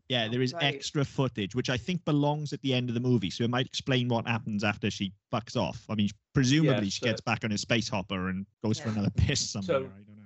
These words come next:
Speaker 3: conveniently, on, on, on Valentine's Day twenty nineteen,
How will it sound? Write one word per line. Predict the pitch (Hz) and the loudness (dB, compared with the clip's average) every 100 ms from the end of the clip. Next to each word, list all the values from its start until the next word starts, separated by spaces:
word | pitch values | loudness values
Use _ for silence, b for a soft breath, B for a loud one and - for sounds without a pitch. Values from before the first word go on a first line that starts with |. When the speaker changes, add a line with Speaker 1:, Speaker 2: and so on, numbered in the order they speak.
| - | -10
Speaker 3:
conveniently, | 160 190 151 127 120 117 120 | -4 -4 -6 -8 -8 -8 -10
on, | 135 135 | -12 -10
on, | 139 143 127 | -12 -12 -12
on | 139 123 | -12 -6
Valentine's | 156 151 127 113 | -4 -4 -6 -8
Day | 123 113 | -6 -6
twenty | - 117 | -6 -6
nineteen, | 110 107 101 101 95 | -4 -6 -4 -4 -6